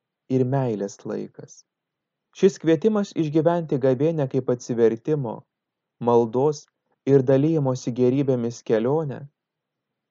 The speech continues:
te padeda mums asmenine ir bendruomenine atmintimi grįžti į tą tikėjimą,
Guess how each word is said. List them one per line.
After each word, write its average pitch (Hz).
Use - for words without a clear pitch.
te 170
padeda 190
mums 170
asmenine 135
ir 131
bendruomenine 123
atmintimi 117
grįžti 156
į 143
tą 151
tikėjimą, 127